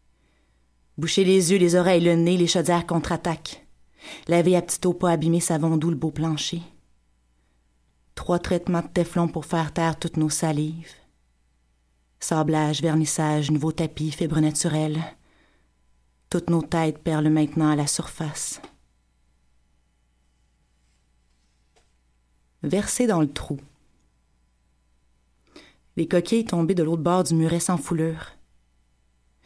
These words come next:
Je creuse un étang de toutes mes mains sableuses électriques.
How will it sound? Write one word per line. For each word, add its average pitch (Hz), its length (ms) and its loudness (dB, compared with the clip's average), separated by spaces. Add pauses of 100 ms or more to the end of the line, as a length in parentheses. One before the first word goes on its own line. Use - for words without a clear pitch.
(200)
Je 170 100 0
creuse 202 380 4
un 170 80 4
étang 180 320 4
de 165 100 4
toutes 190 240 -4
mes 165 160 2
mains 165 220 2
sableuses 160 500 -2
électriques. - 760 -8